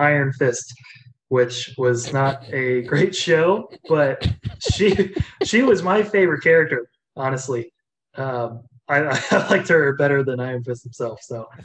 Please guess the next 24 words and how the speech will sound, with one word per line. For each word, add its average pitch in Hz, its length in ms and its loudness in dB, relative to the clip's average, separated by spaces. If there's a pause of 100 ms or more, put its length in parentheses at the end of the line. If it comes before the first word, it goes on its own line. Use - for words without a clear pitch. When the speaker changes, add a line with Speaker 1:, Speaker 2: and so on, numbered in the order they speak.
Speaker 2:
think 98 180 -12
we 87 180 -10
all 90 160 -8
like 87 160 -10
the 90 80 -18
supporting 90 360 -12
characters 90 340 -12
more 90 100 -10
than 92 120 -14
Iron 120 80 -6
Speaker 1:
Yeah. 113 140 -2
Speaker 2:
Fist. - 400 -4
Speaker 1:
<laughs> - 40 -20 (400)
But 143 140 2
I'm, 139 300 2
uh, 127 320 -4
I, 143 140 0
I 135 80 -2
like 156 220 0
her 160 80 4
a 147 80 2
lot, 139 180 2
and - 20 -6 (100)
I'm 127 140 -10